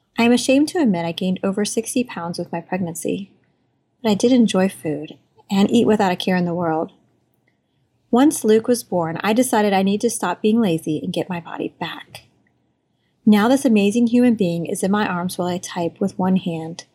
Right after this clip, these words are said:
and I'm sobbing. I think I will never lose the weight. It will never happen. I've cut out a bunch of things, yet the scale is moving so slowly.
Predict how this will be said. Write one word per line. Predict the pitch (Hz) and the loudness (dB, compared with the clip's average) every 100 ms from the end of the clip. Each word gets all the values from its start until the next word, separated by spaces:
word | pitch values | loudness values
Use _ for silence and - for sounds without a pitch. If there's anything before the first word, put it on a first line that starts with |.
| _ _ _ _ | _ _ _ _
and | 190 | 0
I'm | 180 | 0
sobbing. | - 160 151 165 175 - _ _ _ _ _ | 0 0 -2 -6 -8 -10 _ _ _ _ _
I | 208 | -2
think | 202 233 | 2 2
I | 214 196 | 2 2
will | 190 | 2
never | 185 180 | 0 -2
lose | 185 175 - | -6 -6 -8
the | 170 | -6
weight. | 165 160 160 _ _ _ _ _ | -4 -6 -8 _ _ _ _ _
It | 220 | 4
will | 220 | 6
never | 214 202 214 | 4 2 -2
happen. | 196 202 - 190 - 202 _ _ _ _ - | -2 -8 -6 -8 -6 -10 _ _ _ _ 0
I've | 208 196 | 0 0
cut | - 202 | -2 0
out | 180 180 - | 2 -2 -6
a | |
bunch | - 208 214 | -2 0 2
of | 285 | 0
things, | - 185 175 170 | 2 0 0 -4
yet | 185 | -6
the | 202 | -4
scale | - 202 214 | 0 2 2
is | 220 220 | 2 0
moving | 185 180 175 | 0 0 -2
so | - 185 | 0 0
slowly. | 180 - 190 180 165 185 | 0 0 0 2 0 -4